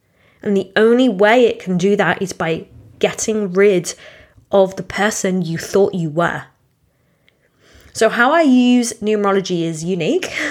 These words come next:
<laughs> because, yes, I am obsessed with numbers. As you know, if you are an avid listener to this podcast, my love for numbers is true. <laughs> Numerology is a tool that you can use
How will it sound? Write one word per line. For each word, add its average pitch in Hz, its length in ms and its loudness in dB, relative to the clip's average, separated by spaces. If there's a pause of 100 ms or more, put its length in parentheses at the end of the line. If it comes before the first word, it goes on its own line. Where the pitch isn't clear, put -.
(420)
<laughs> - 640 -20
because, 208 360 0
yes, - 460 -4 (220)
I 311 140 4
am 330 280 2
obsessed 262 640 -2
with 254 180 -2
numbers. 247 540 0
As 254 280 -4
you 330 160 -2
know, 330 340 0
if 240 160 0
you 254 140 0
are 240 140 2
an 208 120 -2
avid 208 300 -4
listener 262 380 -4
to 196 80 -12
this 185 140 -10
podcast, 185 640 -4
my 208 220 0
love 247 240 0
for 226 80 -2
numbers 208 400 0
is 175 400 -2 (260)
true. 208 480 2 (280)
<laughs> - 1400 -14
Numerology 254 1000 0 (100)
is 262 160 2
a 262 120 2
tool 240 560 0 (100)
that - 160 -2
you 190 200 0
can 214 240 -2
use 190 540 0